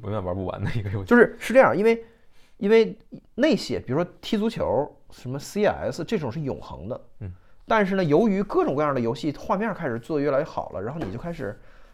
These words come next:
Speaker 2: 就是你去网吧玩儿，也不一定百分之百都是玩联机的游戏。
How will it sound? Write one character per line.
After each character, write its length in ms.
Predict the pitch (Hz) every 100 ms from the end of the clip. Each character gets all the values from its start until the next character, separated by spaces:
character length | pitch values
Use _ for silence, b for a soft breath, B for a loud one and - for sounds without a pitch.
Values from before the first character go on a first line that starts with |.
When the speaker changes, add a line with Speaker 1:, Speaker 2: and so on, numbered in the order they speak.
| b
Speaker 2:
就 140 | -
是 140 | 175 -
你 180 | 143 131
去 240 | 123 -
网 200 | 196 123
吧 160 | 113 139
玩 180 | 143 98
儿， 120 | 131 -
也 180 | 120
不 140 | 107 202
一 100 | 147
定 160 | 156
百 100 | 143
分 80 | 98
之 80 | 139
百 160 | - -
都 160 | 123
是 120 | 143
玩 180 | 120 90
联 160 | 104 95
机 160 | 110
的 80 | 98
游 140 | 98 -
戏。 180 | -